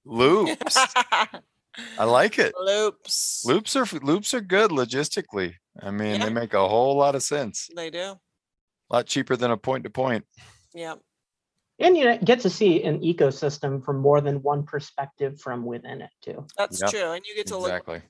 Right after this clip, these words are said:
Speaker 2: across, across to
Speaker 1: There's
Speaker 2: where
Speaker 1: no
Speaker 2: you're
Speaker 1: T.
Speaker 2: going and where
Speaker 1: There's
Speaker 2: you're
Speaker 1: no
Speaker 2: going.
Speaker 1: T at the end of the word across,
Speaker 2: <laughs>
Speaker 1: P O D.
Speaker 2: Unless you're in the South.
Speaker 1: No, I think that's a Midwestern thing.
Speaker 2: Is it a Midwestern thing? Unless you're in
Speaker 3: We
Speaker 2: the
Speaker 3: also
Speaker 2: Midwest.
Speaker 3: have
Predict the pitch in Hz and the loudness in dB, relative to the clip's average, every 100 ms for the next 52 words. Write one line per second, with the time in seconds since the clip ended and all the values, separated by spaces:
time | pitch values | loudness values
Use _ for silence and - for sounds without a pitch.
0 | - 175 - 170 165 - - - _ _ | -10 -10 -2 0 0 -4 -8 -10 _ _
1 | _ _ _ - - 214 180 165 - - | _ _ _ -20 -4 2 2 2 0 0
2 | - - - _ _ _ _ _ _ _ | -4 -10 -12 _ _ _ _ _ _ _
3 | - 110 123 131 147 151 - 170 156 117 | -14 -2 0 2 2 0 -4 -2 0 0
4 | 101 180 - _ 180 175 175 - 139 123 | -2 -6 -12 _ -14 -8 -6 -4 -6 -2
5 | 139 165 175 - 180 160 143 131 123 127 | 2 4 2 0 4 4 4 2 -2 -2
6 | 123 120 117 110 107 98 - 98 85 - | -4 -4 0 2 2 2 2 2 2 -2
7 | - 85 214 208 214 - 220 208 190 - | -8 -6 -4 -2 -2 -2 -2 -4 -4 -2
8 | 147 - - _ _ _ _ _ _ - | -2 -4 -14 _ _ _ _ _ _ -10
9 | 107 110 113 135 240 294 202 139 131 104 | -2 2 2 2 -4 -4 -4 -6 -4 2
10 | 113 - 98 85 85 131 214 220 208 202 | 2 2 -6 -8 -6 -6 -6 -6 -8 -8
11 | 202 196 - 208 208 202 - 190 196 196 | -6 -6 -6 -16 -20 -20 -6 -4 -4 4
12 | 190 214 240 226 202 202 185 165 147 | 6 6 6 4 6 4 6 4 2